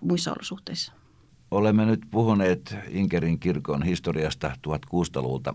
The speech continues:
Speaker 2: alkaen, mutta mikä on kirkon rooli tänään ja mikä on sen rooli tulevaisuudessa, vai onko sillä enää mitään roolia?
Speaker 1: Niin, tää on tosi vaikea, <laughs> vaikea kysymys, että, että mitä ne on ne tämän päivän inkeriläiset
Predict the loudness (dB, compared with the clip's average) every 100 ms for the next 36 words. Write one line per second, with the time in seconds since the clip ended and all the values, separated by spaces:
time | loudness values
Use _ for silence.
0 | -2 2 2 2 2 2 0 -4 -14 -20
1 | -20 -12 -6 -2 2 2 2 2 2 2
2 | 0 2 2 2 -2 -18 -4 0 2 2
3 | -2 0 2 4 2 -2 -6 -8 -10 -14
4 | -16 -16 -10 -10 -6 -6 -6 -6 -6 -6
5 | -4 -4 -6 -8 -14 -2 2 4 2 0
6 | -2 -4 -4 -2 -2 -2 -2 -4 -6 -6
7 | -4 -4 -4 -6 -12 -20 _ -20 -14 -12
8 | -10 -10 -12 -20 -12 -6 -6 -6 -10 -14
9 | -12 -8 -2 0 0 -2 -4 -4 -4 -2
10 | -2 -2 4 4 4 0 0 2 0 0
11 | -2 -2 0 -2 -2 -4 -4 -4 -6 -20
12 | -20 -20 -20 _ -4 -4 2 4 4 4
13 | 4 4 4 2 2 2 4 4 4 4
14 | 4 2 0 0 -2 -2